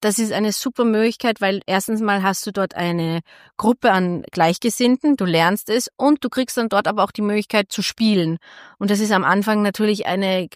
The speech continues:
die Gretchenfrage, wie komme ich an, an Gigs, wie komme ich an Veranstaltungen? Und also das würde ich auf jeden Fall machen, wenn ich sag, ich trau mich nicht, dass ich mir da so einen Safe Space suche.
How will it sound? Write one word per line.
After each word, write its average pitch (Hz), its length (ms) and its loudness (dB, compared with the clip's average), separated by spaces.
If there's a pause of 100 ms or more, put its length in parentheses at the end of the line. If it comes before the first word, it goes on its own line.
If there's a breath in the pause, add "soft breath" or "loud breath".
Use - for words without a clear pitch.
(120)
die 196 80 -2
Gretchenfrage, 175 800 0
wie 190 120 -4
komme 196 280 2
ich - 160 -2
an, 180 220 0 (360 loud breath)
an 175 520 0 (240)
Gigs, - 320 -2
wie 208 100 -2
komme 196 220 -2
ich 185 100 -4
an 185 140 -2
Veranstaltungen? 214 920 0 (460 loud breath)
Und 202 300 2 (320)
also 202 180 0
das 208 260 2
würde 233 160 0
ich 214 100 0
auf 196 120 -2
jeden 214 220 -2
Fall 185 180 0
machen, 180 480 -2
wenn 185 120 -2
ich 196 140 -6
sag, 190 220 -4
ich - 160 -12
trau 170 240 0
mich 214 160 0
nicht, 240 240 0
dass 202 100 0
ich 202 140 -2
mir 202 160 2
da 196 160 2
so 196 140 -4
einen 180 360 0
Safe 190 260 2
Space - 460 -4
suche. 226 400 -2